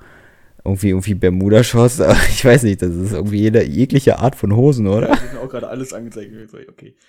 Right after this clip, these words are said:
Speaker 2: Also, äh, okay. Ähm, das ist so eine kurze Hose, die über den Knien ist. Die Bermuda-Shorts, oder?
Speaker 1: Nee,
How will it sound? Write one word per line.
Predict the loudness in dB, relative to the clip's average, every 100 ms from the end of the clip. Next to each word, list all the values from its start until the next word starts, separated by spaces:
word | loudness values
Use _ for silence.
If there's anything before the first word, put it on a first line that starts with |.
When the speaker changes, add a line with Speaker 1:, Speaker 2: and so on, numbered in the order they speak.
| _
Speaker 2:
Also, | -14 -10
äh, | -10 -12 _ _ _ _
okay. | _ -20 _ _ _
Ähm, | -10 -8 -10 -12
das | -14
ist | -12
so | -14
eine | -14
kurze | -10 -10 -8 -10
Hose, | -10 -12
die | -16 -18 -20 -20 -20 -20 -20 -16
über | -12
den | -12
Knien | -12 -14 -16
ist. | -18 -20 _ -20 _ _ -20
Die | -18
Bermuda-Shorts, | -16 -14 -14 -14 -16 -16
oder? | -16 -18 _ _ _ _ -20 _ _ -20 _ _ _ _ _ _ _ _
Speaker 1:
Nee, | -10 -8 -6 -4 -4 -6